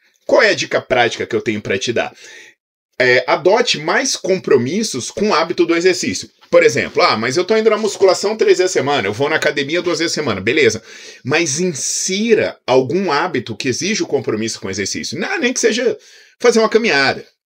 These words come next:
de meia hora. "Ah, Paulo, mas fisiolo-, fisiologicamente não vai me trazer grandes coisas", não, mas vai trazer grandes coisas na construção do hábito, porque você vai se habituar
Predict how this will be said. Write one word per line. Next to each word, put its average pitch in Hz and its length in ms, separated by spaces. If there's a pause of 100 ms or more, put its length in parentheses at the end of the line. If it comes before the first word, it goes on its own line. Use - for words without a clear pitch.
(240)
de 123 140
meia 143 240
hora. 135 220
"Ah, 202 40
Paulo, 226 240
mas 180 220
fisiolo-, 190 480
fisiologicamente 165 760
não 160 80
vai 139 140
me 139 80
trazer 131 240
grandes 123 240
coisas", 139 240
não, 92 100
mas 90 140
vai 107 100
trazer 113 260
grandes 131 320
coisas 120 260
na 113 80
construção 123 500
do 180 100
hábito, 117 280 (340)
porque 160 220
você 113 240
vai 143 280
se 208 160
habituar 139 540